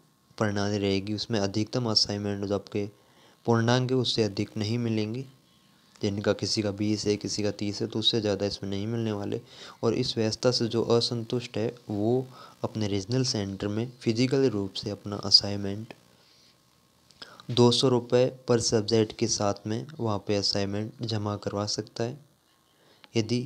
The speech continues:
जो उपरोक्त जो हमने बात की इस प्रणाली से यदि कोई असंतुष्ट होता है तो वो अपने रीजनल सेंटर जा के वहाँ पे अपना फिजिकली जो असाइनमेंट है वहाँ पे जा, सबमिट करवा के दो सौ रुपये per assignment के साथ में जमा करवा के अपने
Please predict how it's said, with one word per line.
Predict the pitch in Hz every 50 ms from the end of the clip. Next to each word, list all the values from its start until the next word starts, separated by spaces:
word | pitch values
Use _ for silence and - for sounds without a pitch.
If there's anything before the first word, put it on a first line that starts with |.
| 127 -
जो | 107 101 110 110 117 120 117 - -
उपरोक्त | 120 113 - - 110 104 101
जो | - 110 104
हमने | 101 104 101 107 104 - - _ _ - -
बात | 117 104 104 107 104 104 101 - -
की | - 117 113 127 135 - - _ - 127
इस | 117 110
प्रणाली | - - 107 104 104 104 104 104
से | - - 110 104 104
यदि | 98 104 104
कोई | - 110 104 101 - - _ _ _ _ _ _ _ _ _ - - _ _ -
असंतुष्ट | 117 117 113 - 123 117 113 110 113 117 113 - -
होता | 107 104 - 107
है | 110 117
तो | 113 117
वो | 113 113 117 120 113
अपने | - - 120 127
रीजनल | 131 123 113 107 107 107 110
सेंटर | 107 - 113 104 104 107 107
जा | 98 101 95 95 92 - -
के | - - 131 127 - - - - - _ _ _ _ _ _ _ _
वहाँ | - 107 104
पे | 101 -
अपना | 110 110 110 107
फिजिकली | - - 107 101 107 104 113 113 107 107 110 110 - - - -
जो | 113 - 110
असाइनमेंट | 104 98 - - 104 104 104 101 101 98 98 104
है |
वहाँ | 101 98 92
पे | - 104
जा, | 98 - 101
सबमिट | - - - - 107 101 104 104 101 -
करवा | - 104 95 95 98 98
के | 101 - - - -
दो | 110 110 104 101
सौ | - - 113
रुपये | 107 104 - - 120 120 120 - - -
per | 120 110
assignment | 107 101 101 - - 104 101 101 98 98 95 92 90 90 _ _ _ - - _ _ _ _ _ _ _ _ _ _ _ _ _ _ _ - -
के | 110 101
साथ | - 110 110 107 - -
में | 123 113
जमा | 110 104 104 104 104
करवा | - 107 104 101 101
के | 98 - 104
अपने | 101 - - 101 104 113